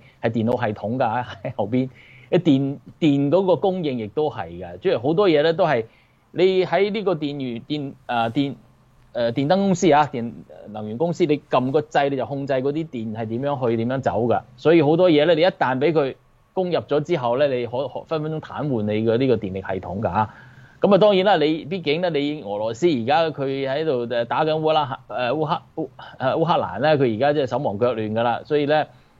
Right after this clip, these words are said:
呃，如果你真係攻擊能夠起到咩太大嘅作用咧，而家都好難講。但係你美國返返轉頭打返佢嘅話咧，啊，噉就真係，<laughs> 即係好似呢個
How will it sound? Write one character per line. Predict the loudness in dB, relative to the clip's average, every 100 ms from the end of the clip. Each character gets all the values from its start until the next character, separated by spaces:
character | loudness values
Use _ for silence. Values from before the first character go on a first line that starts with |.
| _
呃， | -2 0 0 0
如 | 0
果 | 2
你 | 0
真 | 0 0
係 | 0
攻 | 0 -2 0
擊 | -2 -4
能 | -4
夠 | -4
起 | -2 -2
到 | 0
咩 | -2
太 | -2 -2
大 | -2 -2
嘅 | 0
作 | -2 -2
用 | -4 -2
咧， | 0
而 | 0
家 |
都 | 0 0
好 | -2
難 | -4 -8
講。 | -4 -2 -2
但 | 0
係 | 0
你 | 0 2
美 | 2 2
國 | 2
返 | 2 2
返 | 2 0
轉 | -4
頭 | -4
打 | -2 0
返 | 0 0
佢 | 0 0
嘅 | 2
話 | 0 2
咧， | 0 -2 _
啊， | -6 -4
噉 | -4 -2
就 | 0 2
真 | 2
係， | 2 0 -4 -10 _ _ _ _
<laughs> | -8 -2 -2 -2 -4 -10 -20 _ _ 2
即 | 6
係 | 6
好 |
似 | 6 4
呢 |
個 | 2